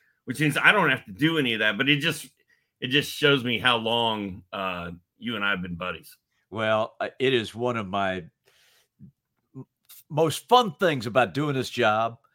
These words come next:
Speaker 2: uh, uh, meeting great people like you. And I have been a huge fan from day one. Uh, your knowledge and expertise in this is mind-boggling. And
Speaker 1: <laughs>
Speaker 2: I,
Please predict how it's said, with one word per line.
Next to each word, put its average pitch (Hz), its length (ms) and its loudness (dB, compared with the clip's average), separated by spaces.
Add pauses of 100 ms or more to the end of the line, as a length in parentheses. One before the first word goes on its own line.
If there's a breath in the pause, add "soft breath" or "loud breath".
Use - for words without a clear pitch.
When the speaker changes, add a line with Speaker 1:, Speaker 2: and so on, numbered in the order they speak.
(360)
Speaker 2:
uh, 92 340 0
uh, 107 120 -2 (260)
meeting 147 420 0 (300)
great 147 320 -2
people 135 280 -4
like 107 280 -2
you. 73 260 -12 (240)
And 95 460 -6
I 110 160 2
have 98 360 -4
been 117 280 -2
a 92 180 -6
huge 165 460 -2
fan 127 580 -2 (760)
from 90 460 0
day 165 220 10
one. 117 640 2 (160)
Uh, 80 500 -6 (280)
your 165 480 4
knowledge 120 840 6
and 98 260 -2
expertise 123 720 -2
in 104 160 -2
this 98 360 -2
is 92 500 -6
mind-boggling. 92 1080 2 (360 loud breath)
And 98 420 0
Speaker 1:
<laughs> 107 80 2
Speaker 2:
I, 110 240 4